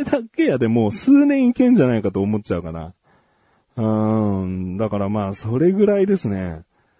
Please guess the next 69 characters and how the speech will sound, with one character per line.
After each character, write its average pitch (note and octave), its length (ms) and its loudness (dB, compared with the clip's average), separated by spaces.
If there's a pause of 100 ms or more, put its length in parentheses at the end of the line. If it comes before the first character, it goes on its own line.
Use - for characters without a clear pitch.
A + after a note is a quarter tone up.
(380)
こ D3+ 220 -4
ん G3 300 2
な F#3 120 2
い F#3 200 2
い - 20 0
歯 A#2+ 140 -4
ブ A#2+ 100 -4
ラ A2+ 120 -2
シ - 120 -8
は F#2 140 -4
な A2+ 200 -2
い D#3+ 60 0
ぞ G2 140 -6
と - 120 -18 (800)
思 G2+ 220 -2
っ G2 40 -6
て、 F2 380 -8
も B2+ 120 -2
う A2+ 40 -2
こ C3+ 180 -2
こ D3+ 200 2
数 D#3 480 2
年、 C3+ 300 -2 (540)
五 B2 240 -2
年 B3+ 260 4
ぐ B3 120 0
ら A#3 120 2
い A#2+ 60 -6
か G#2 140 -6
な。 F#2+ 560 -4
も A2 540 -2
う - 80 -20
発 - 320 -8
売 B3 240 0
し - 80 -14
て C4 120 -4
か C3+ 140 0
ら A#2+ 100 2
結 F#3+ 180 0
構 B2+ 120 0
興 F3+ 220 4
味 B2 100 0
が G2+ 140 -4
あ G#2 40 -4
っ - 40 -10
て - 160 -8
す - 140 -8
ぐ D3+ 120 -2
買 G#2 180 -8
っ - 20 -8
て A2 200 -4
て、 F#2 400 -6 (560)
で、 C3 100 4
ず B2 180 -2
ー B2+ 320 -6
っ - 20 -20 (100)
と B2 100 -2
こ A2+ 120 -2
う G#2+ 60 -4
使 - 260 -10
い A2+ 80 -4
続 A2+ 240 -12
け A2+ 120 -8
て F#2+ 120 -14
た F2+ 160 -14
ん E2+ 120 -14
で E2+ 100 -16
す - 160 -16
よ。 D#2 180 -10